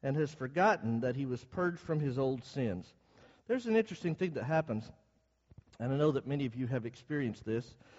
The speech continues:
uh, i-, interesting thing that happens when you go on a mission trip. Uh, because most of the time mission trips are set up into areas where, that are pretty big contrast with the way that we live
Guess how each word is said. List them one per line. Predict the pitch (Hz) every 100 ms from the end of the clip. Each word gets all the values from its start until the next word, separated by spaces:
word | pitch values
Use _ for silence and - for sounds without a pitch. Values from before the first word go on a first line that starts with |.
| - - _
uh, | 131 123 117 117 107
i-, | 156 139
interesting | 160 - 156 139
thing | 160 147
that |
happens | 127 156 143 120
when | 139 135
you | 123
go | 135 135
on | 120 117 -
a | 120
mission | 143 135 117
trip. | - 95 80 - - - - _ _
Uh, | 120 117
because | 131 123 156 160
most | 220 240
of | 170
the | 165
time | 151 143
mission | 156 - 143
trips | 143 135 -
are | 120
set | - 143
up | 139 135
into | 135 131 139
areas | 135 139 120 113
where, | 127 117 107 - - - - _ _ _ _ -
that | 123 139
are | 143 160 - _ - -
pretty | - - 196
big | 185 160
contrast | - 165 165 143 120 101 98 127
with | 117
the | 127
way | 120 131
that | 120 127
we | 127
live | 127 131 107